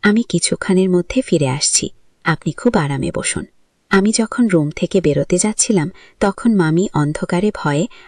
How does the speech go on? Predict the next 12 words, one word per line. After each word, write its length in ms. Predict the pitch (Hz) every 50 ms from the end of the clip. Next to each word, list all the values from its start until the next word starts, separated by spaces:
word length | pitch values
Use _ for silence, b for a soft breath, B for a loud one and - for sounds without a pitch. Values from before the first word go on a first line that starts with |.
| B
আমার 260 | - 196 196 208 214 220
হাত 340 | - - 165 160 196 - - -
একদম 340 | 190 175 - - 214 214
শক্ত 380 | 240 - - 165 - - - 170
করে 260 | 147 - 151 156 233 -
ধরে 220 | - - 151 165
ফেললেন 380 | - - - 131 131 131 - - - - - - _ _ _ _
আর 160 | - 165 156
হাউমাউ 500 | 160 - - 160 143 143 143 139 143 147
করে 240 | - - - 208 247
কাঁদতে 420 | - - 170 156 - - - 135
লাগলেন। 380 | 127 - - - - 92 87 76